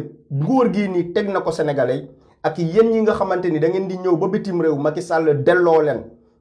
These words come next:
ngeen nekk ay soutien de famille, mu jox leen sandwich, bàyyi leen ngeen réer ci biir dëkk bi,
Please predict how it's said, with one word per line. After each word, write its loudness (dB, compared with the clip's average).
ngeen 2
nekk -4
ay 0
soutien -4
de 2
famille, -2
mu -4
jox -2
leen 2
sandwich, -4
bàyyi 2
leen 2
ngeen 2
réer 2
ci -6
biir 0
dëkk 0
bi, -6